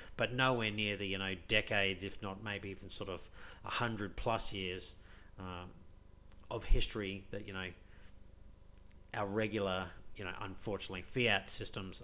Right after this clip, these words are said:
uh, currently have. So for me, I think Bitcoin, uh, is still very speculative in,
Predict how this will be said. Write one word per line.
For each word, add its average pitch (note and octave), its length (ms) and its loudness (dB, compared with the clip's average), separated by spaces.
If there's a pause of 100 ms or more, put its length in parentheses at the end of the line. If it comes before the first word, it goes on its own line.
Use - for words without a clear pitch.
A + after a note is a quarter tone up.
uh, G2 240 0
currently F#2+ 400 -4
have. F#2+ 360 -2 (440)
So A2 240 6
for A#2+ 160 0
me, D#3 280 8
I C3 140 4
think A#2+ 360 2
Bitcoin, B2 680 2 (440)
uh, G#2+ 260 4 (100)
is D3 200 8
still D3 280 8
very C#3 260 6
speculative D3 680 4
in, A2+ 380 -2